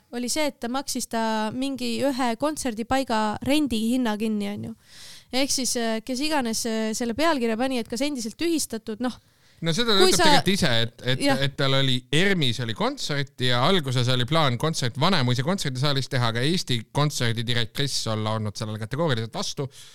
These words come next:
Speaker 2: ja siis ta ütleb, et tühistamine pole veel mõnede jaoks lõppenud. Et kõige, kõige lihtsam viis aru saada sellest, et sind on tühistatud, on tegelikult see,
Speaker 1: Et Eesti Rahva Muuseum võtab su endale
Speaker 2: Eesti Rahva Muuseum teeb su kontserdi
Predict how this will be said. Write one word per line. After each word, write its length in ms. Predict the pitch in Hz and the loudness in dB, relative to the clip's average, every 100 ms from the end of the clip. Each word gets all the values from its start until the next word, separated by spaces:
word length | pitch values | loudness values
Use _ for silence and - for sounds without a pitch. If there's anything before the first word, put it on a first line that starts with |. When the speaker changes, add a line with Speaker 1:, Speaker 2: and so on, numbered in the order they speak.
| - - | -20 -8
Speaker 2:
ja 160 | 123 | -2
siis 80 | 135 | -2
ta 140 | 143 123 | 0 -2
ütleb, 160 | 113 | -4
et 80 | - | -2
tühistamine 560 | 160 147 - 120 117 120 | 2 2 0 0 0 2
pole 160 | 120 117 | 2 2
veel 80 | 117 | 2
mõnede 400 | 117 127 113 113 | 2 2 2 -2
jaoks 240 | 113 - | -2 -4
lõppenud. 480 | 110 - 104 98 - _ - - _ - - - - | -4 -4 -10 -10 -10 _ -20 -20 _ -20 -20 -8 -2
Et 80 | 135 | 2
kõige, 300 | 285 262 156 226 | 4 2 2 2
kõige 160 | 262 147 | 4 4
lihtsam 460 | 202 208 - 120 110 | 2 0 0 0 2
viis 240 | 175 131 | 2 2
aru 220 | 147 151 127 | 2 2 2
saada 220 | 110 107 | 0 2
sellest, 300 | 135 120 - | 2 2 0
et 80 | 107 | -2
sind 160 | 135 113 | 0 0
on 80 | |
tühistatud, 600 | 101 147 113 - - - - - 113 - - - | 2 2 2 -2 -10 -14 -20 -20 -20 -20 -10 0
on 140 | 135 | 2
tegelikult 320 | 165 139 120 | 4 0 0
see, 220 | - 143 104 - | 2 2 2 -4
Speaker 1:
Et 200 | - 262 269 | -6 -2 2
Eesti 380 | 349 403 - 277 | 2 2 2 2
Rahva 240 | 320 - | 2 0
Muuseum 380 | 277 302 240 233 | -2 0 0 -2
võtab 240 | 262 254 226 | -2 -2 -2
su 160 | 233 226 240 | 0 0 0
endale 300 | 277 - 175 | 2 4 6
Speaker 2:
Eesti 220 | 220 - | 6 4
Rahva 140 | 175 180 | 4 6
Muuseum 320 | 185 175 139 | 6 6 4
teeb 240 | 139 143 - | 4 2 0
su 80 | |
kontserdi 480 | 180 320 - 196 165 | 0 0 2 2 2